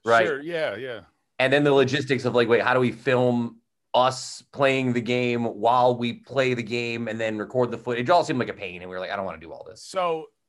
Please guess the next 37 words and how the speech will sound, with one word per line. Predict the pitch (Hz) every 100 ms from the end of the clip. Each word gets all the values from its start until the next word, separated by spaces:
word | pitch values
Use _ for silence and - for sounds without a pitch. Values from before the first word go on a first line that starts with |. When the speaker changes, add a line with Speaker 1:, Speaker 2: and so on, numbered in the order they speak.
| _ -
Speaker 2:
initially, | 160 190 190 202 151 123 127 127
that | 139 185
I, | 165 170
the | 147 147 160
plan | - 202 233
was | 180 123
when | 151
I |
was | 123
booking | 139 170 135
comedy, | 160 190 156 117
I | 113
was | 107
gonna | 101 131
bring, | 104 135 143 147 139 _ _ _ _
uh, | 113 113 101 -
comedians, | 131 160 170 143 127 107
like, | 131 113 - -
to | 156
my | 151
home, | 123 156 139 135 127 _ -
and | 143
we | 165
were |
gonna | 156 190
do | 151 180
that. | 135
We | 127
were |
gonna | 127 123
play, | - 160
like, | 135
Speaker 1:
Yeah. | 131
Speaker 2:
an |
old | 139 127 139
retro | - 156
game, | 135 147 143 139